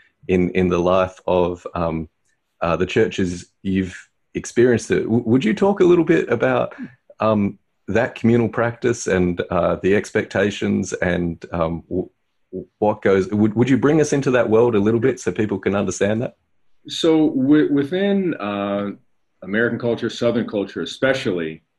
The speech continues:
Speaker 2: uh, and Southern Black culture, uh, you have what is known as the revival experience, where you have three or four or five days where one or several, uh, preachers and musicians are brought in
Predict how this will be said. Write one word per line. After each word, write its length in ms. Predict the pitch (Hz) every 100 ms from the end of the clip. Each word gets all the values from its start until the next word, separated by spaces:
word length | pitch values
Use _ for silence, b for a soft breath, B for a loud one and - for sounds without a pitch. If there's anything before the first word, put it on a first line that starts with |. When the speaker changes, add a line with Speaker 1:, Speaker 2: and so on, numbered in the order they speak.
| _ _ -
Speaker 2:
uh, 480 | 90 87 87 90 -
and 520 | 90 92 90 90 87
Southern 300 | - - 90
Black 320 | 85 143 147
culture, 540 | 110 92 85 - 71 - _
uh, 320 | 85 82 80
you 280 | 85 90 101
have 260 | 104 95 87
what 140 | 101
is 100 | 95
known 200 | 98 95
as 100 | 87
the 80 | 82
revival 540 | 87 90 98 101 101 92
experience, 640 | - - 104 98 95 90
where 200 | 95 92
you 220 | 90 92 95
have 340 | 92 90 85 - -
three 580 | 113 117 104 95 90 -
or 200 | 92 92 -
four 300 | 120 107 95
or 120 | 87 -
five 320 | 92 98 95
days 560 | 98 95 90 85 82 - _ b b b
where 240 | 90 92
one 420 | 87 110 120 120 117
or 200 | 95 92
several, 640 | - 131 117 110 98 87 _ _ _ _
uh, 140 | 90 92 -
preachers 580 | 120 - 101 98 90 -
and 460 | 82 85 82 82 78 -
musicians 840 | 101 110 107 113 - 110 101 95
are 140 | - 85
brought 400 | 98 98 95 - _ -
in 380 | 107 107 95